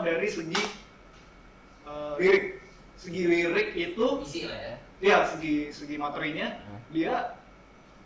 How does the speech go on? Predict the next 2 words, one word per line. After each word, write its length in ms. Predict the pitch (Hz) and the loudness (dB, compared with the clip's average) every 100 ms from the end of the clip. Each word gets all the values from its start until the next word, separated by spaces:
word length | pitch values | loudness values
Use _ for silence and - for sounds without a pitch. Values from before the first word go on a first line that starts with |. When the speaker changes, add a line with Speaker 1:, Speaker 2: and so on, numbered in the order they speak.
| - - - - - - - - - | -20 -20 -20 -20 -20 -20 -20 -18 -4
Speaker 1:
pertama, 640 | 196 185 180 - 254 247 - - - - - - - - - - - - - | 4 6 6 6 4 2 -4 -16 -20 -20 -20 -20 -20 -20 -20 -20 -20 -20 -16
eh, 760 | 165 175 175 175 170 170 170 | 4 8 8 8 6 6 6